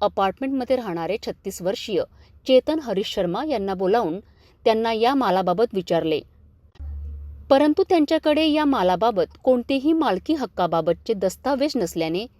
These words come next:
आरोपी चेतन शर्मा यांच्यावर पोलीस स्टेशन खोलापुरी गेट येथे कायदेशीर कारवाई करण्यात आली.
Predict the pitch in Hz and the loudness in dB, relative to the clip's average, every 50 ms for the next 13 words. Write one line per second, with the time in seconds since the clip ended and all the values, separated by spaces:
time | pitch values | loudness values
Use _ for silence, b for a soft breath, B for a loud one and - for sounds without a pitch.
0 | _ _ _ - 185 214 233 262 277 - - 330 - 311 247 - 269 269 269 - | _ _ _ -4 -2 0 0 0 0 0 -2 -2 0 -2 -2 -2 -2 -4 -4 -2
1 | - 233 208 202 214 233 247 220 180 175 - 190 175 202 226 - - 240 214 233 | -2 -2 -2 -2 -4 -4 -4 -4 -4 -4 -4 -4 -4 -4 -4 -4 -2 -2 -2 -2
2 | 247 - - 269 - 285 294 - - 254 180 170 170 - 175 175 170 160 170 165 | -4 -6 -8 -6 -4 -6 -4 -2 0 0 0 0 -2 -2 -4 -4 -2 -2 -2 -2
3 | 180 196 - - 202 123 - b b b b b b - 254 233 226 220 226 254 | -2 -4 -4 -4 -6 -6 -6 b b b b b b 2 4 4 4 4 2 -2
4 | - - 277 277 - - 226 196 175 170 208 247 254 - 190 165 151 151 - 151 | -2 -4 -6 -6 -2 0 0 0 2 2 0 0 2 2 0 0 -2 -2 -4 -4
5 | 151 156 151 | -4 -4 -6